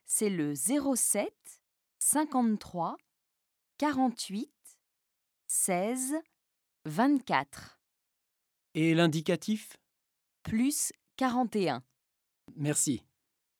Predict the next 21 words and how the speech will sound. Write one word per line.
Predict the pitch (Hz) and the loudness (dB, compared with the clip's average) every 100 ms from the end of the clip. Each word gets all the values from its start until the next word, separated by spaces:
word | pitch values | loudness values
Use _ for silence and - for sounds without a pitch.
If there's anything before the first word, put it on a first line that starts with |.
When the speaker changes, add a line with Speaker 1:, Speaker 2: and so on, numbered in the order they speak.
| _ _ _ _ _ _ | _ _ _ _ _ _
Speaker 2:
Et | 143 139 139 131 | 0 2 2 0
tu | - 151 | 0 4
as | |
une | 156 160 | 4 4
adresse | 156 147 160 - | 2 2 0 2
mail ? | 156 226 208 - _ _ _ _ _ - | 0 0 -4 -10 _ _ _ _ _ -2
Speaker 1:
Oui, | 208 269 269 220 | 4 6 4 0
bien | 165 175 233 | -4 0 2
sûr. | 220 - 269 247 - - _ _ _ _ _ _ | 2 -2 -2 -4 -6 -16 _ _ _ _ _ _
C'est | - - 208 185 | 0 2 2 2
Nina, | 214 277 220 175 294 - _ _ _ _ _ | 6 6 6 4 0 -6 _ _ _ _ _
N | 254 277 240 208 - _ _ | 2 4 2 0 -6 _ _
I | 233 233 - _ _ _ _ | -8 -8 -10 _ _ _ _
N | 196 190 180 165 - _ _ | -2 0 -2 -6 -12 _ _
A, | 156 233 - _ _ _ _ _ _ - | 0 0 -4 _ _ _ _ _ _ -20
point | - 247 247 190 _ _ _ - | -2 0 0 -4 _ _ _ -4
Lado, | 165 214 262 180 190 320 - _ _ _ _ _ | 2 4 4 2 -2 -2 -10 _ _ _ _ _
L | 233 220 202 - _ _ - | 2 2 -2 -6 _ _ 0
A | 175 160 - _ _ _ 156 | 2 0 -10 _ _ _ -16
D | 147 220 240 - _ _ _ - | -6 -4 -4 -10 _ _ _ -2
O, | 190 370 | -2 -2